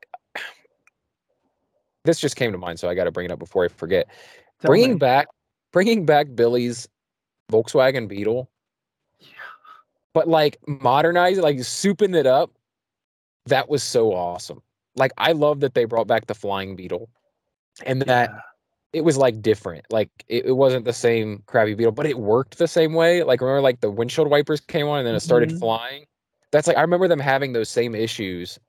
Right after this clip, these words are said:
Speaker 1: in the series, like, pushing buttons, and it's like, "Oh, how do we get it to work?" And, like, and then it takes off. Um, that was great. I love seeing that again. I love that when she goes out to, uh, I kind of wish that they would have saved that, that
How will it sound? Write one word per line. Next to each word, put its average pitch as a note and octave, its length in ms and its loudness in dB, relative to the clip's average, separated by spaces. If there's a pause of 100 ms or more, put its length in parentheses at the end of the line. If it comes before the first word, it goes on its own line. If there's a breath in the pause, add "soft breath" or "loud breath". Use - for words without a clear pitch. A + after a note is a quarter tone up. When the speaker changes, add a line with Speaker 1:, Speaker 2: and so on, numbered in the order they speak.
(120)
Speaker 1:
in A#2+ 160 -4
the A2 60 -2
series, G2+ 380 -2
like, G2 140 -4
pushing C3 300 -6
buttons, A#2+ 320 0
and A#2+ 60 -6
it's B2 80 -4
like, D3 120 -4
"Oh, E3 300 -4
how D#3+ 120 0
do F#3+ 80 2
we G3 80 0
get G3 100 2
it G3 80 -2
to G#3+ 60 -4
work?" G#3 420 4
And, C3 100 -4
like, B2+ 200 0
and A2+ 140 -6
then A2+ 120 -2
it - 100 -8
takes A2+ 240 -2
off. G#2+ 360 2 (720 loud breath)
Um, G#2 320 0 (1400)
that B2+ 140 2
was G#2 80 -4
great. E2+ 280 -8 (800)
I A#2+ 80 2
love A#2 220 2
seeing G2+ 300 -10
that F2 180 -6
again. F2 260 -12
I A2 100 -4
love B2 220 4
that G#2+ 100 2
when A2 120 -6
she - 160 -8
goes A2 240 2
out G#2+ 340 2
to, G2+ 260 -4
uh, F#2 240 2 (560 loud breath)
I E3 80 0
kind B3 300 0
of G3+ 100 0
wish D#3 280 0
that D#3 140 0
they D#3+ 120 2
would D#3 120 0
have A#2 100 -2
saved A#2 440 -4
that, E3 340 0 (640)
that A#2+ 220 -2